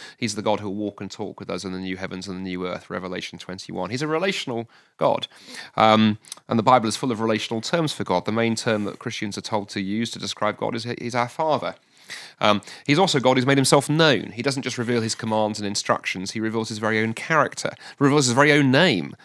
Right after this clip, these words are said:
That amazing scene in Exodus three where God reveals his personal name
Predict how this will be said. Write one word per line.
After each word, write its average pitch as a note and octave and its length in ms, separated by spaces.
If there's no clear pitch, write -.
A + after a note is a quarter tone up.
That C3+ 140
amazing C#3 480
scene D3 260
in A#2 80
Exodus - 400
three C3+ 240
where G2+ 140
God A2 220
reveals A2 280
his A2+ 120
personal C3 640
name A2+ 420